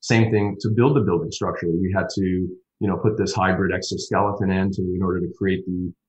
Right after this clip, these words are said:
um, retail spaces and to build a, you know, uh, eight stories, uh, underground, uh, structure and, uh, connect it to the subway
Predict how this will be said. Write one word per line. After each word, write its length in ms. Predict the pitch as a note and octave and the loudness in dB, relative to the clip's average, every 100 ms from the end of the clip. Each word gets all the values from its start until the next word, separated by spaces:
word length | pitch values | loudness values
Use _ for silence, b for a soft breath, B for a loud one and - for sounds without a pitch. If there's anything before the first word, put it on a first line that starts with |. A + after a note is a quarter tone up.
| _ _ - | _ _ -4
um, 460 | F#2 F2+ F2 F2 F2 | 0 2 0 -2 -2
retail 380 | G2 F#2+ G2 F#2 | -2 0 -2 -2
spaces 600 | - F#2 F2 F#2+ F#2+ F#2 | -2 -2 -2 -2 -2 0
and 160 | F2+ | -2
to 80 | E2+ | -2
build 320 | F#2+ G2+ F2+ | 0 0 2
a, 60 | F#2 | 2
you 340 | F2 F2 G#2 | 0 -2 -2
know, 340 | F#2+ F2+ F2 E2+ F#2 | -2 0 0 -2 -4
uh, 300 | F2+ F2 - - - G#2 | -8 -10 -12 -14 -10 -4
eight 160 | G#2+ G2 | -2 -4
stories, 680 | - G#2+ G#2 G2+ F#2+ - - | 0 2 4 2 -2 -6 -6
uh, 220 | F#2+ F#2 F#2 A2+ | -4 -2 0 0
underground, 680 | G#2+ G#2+ G#2 G2 F#2+ F2 F2 G2+ | 0 0 0 0 -2 -4 -8 -4
uh, 320 | F#2 F2+ F#2 F2+ | -4 -2 -4 -8
structure 720 | - - A2 - - G#2+ G2+ G2+ | -10 -2 -2 -2 2 2 4 2
and, 340 | F2+ F2+ F2 F#2+ | 0 -4 -6 -4
uh, 260 | F#2 F#2 F#2 - _ _ _ _ | -2 -2 -2 -8 _ _ _ _
connect 320 | - A2+ A2 G#2+ | -2 0 0 -2
it 80 | |
to 60 | F#2 | -4
the 80 | F#2 | -6
subway 600 | - A#2 G#2 G#2+ G2+ | -2 -2 2 2 2